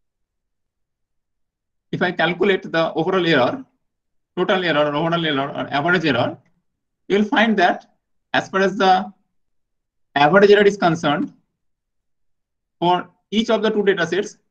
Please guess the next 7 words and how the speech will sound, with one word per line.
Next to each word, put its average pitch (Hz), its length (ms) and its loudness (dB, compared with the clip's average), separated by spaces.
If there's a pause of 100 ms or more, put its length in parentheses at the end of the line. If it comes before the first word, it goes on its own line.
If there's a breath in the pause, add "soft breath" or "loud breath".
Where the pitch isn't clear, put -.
the 165 120 -4
result 190 320 2
is 202 100 -6
almost 175 300 -4
comparable. 143 580 -4 (1000)
So - 460 -2 (1300)
this 202 180 -2